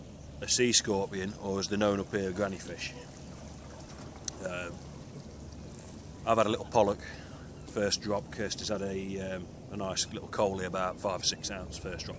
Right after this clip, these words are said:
as well. Plenty of bites. We're dropping into very rough ground, like, there's boulders that are huge straight in front of us,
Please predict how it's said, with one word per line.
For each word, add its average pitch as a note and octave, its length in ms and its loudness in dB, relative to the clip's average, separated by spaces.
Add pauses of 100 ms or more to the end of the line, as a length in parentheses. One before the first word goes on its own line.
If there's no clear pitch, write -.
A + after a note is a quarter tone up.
as F2+ 120 -6
well. F2 240 -6 (1500)
Plenty A2+ 200 0
of G2+ 80 2
bites. G#2+ 400 2 (340)
We're G#2+ 60 -2
dropping G#2+ 280 4
into G#2 120 0
very A2+ 300 8
rough G#2 240 4
ground, G2+ 340 4 (1300)
like, F#2 240 0 (260)
there's F#2 120 -6
boulders G2 720 6 (1800)
that - 140 -8
are - 40 -8
huge F#2+ 540 0 (1800)
straight G#2 320 4
in F2+ 40 -6
front F#2+ 240 -4
of D#2+ 120 -10
us, F2+ 160 -4